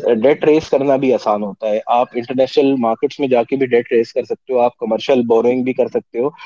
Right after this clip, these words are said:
تو آپ کے لیے جو، آ، پیسے حاصل کرنا ہے انٹرنیشنل مارکیٹ سے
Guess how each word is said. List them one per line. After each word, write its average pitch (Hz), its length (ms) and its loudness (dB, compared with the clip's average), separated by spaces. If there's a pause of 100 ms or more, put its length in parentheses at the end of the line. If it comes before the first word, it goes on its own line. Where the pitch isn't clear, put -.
(180)
تو - 80 -4
آپ 123 320 0
کے 175 100 0
لیے 170 280 4
جو، 170 340 2 (360)
آ، 127 380 0
پیسے 123 380 -2
حاصل 143 320 0
کرنا 123 320 0
ہے 123 100 0
انٹرنیشنل 117 460 -2
مارکیٹ 110 380 -4
سے 127 240 -2